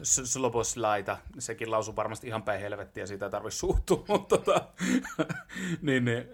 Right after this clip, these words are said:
tota, s-, on ollut, että Iskon korvaajaksi olisi homma, hommattamassa, en tiedä, olisiko, olisiko ehkä tammikuun siirto, tuskin, mutta niin kuin on,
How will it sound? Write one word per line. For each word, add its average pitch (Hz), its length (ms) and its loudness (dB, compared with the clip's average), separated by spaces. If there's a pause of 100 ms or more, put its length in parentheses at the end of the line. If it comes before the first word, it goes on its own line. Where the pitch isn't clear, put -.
tota, 120 400 2
s-, - 180 -6
on 123 320 0
ollut, 123 280 0
että - 180 -6
Iskon 131 340 -4
korvaajaksi 117 560 0
olisi 117 140 -6
homma, 117 360 -2
hommattamassa, 117 640 -2 (200)
en 127 160 0
tiedä, 117 200 2
olisiko, 113 280 -6 (720)
olisiko 120 440 -4
ehkä 123 200 -4
tammikuun 113 600 -2
siirto, 110 340 -8
tuskin, 110 600 -8 (420)
mutta 110 260 -4
niin 104 140 -4
kuin 107 180 0
on, 113 140 -2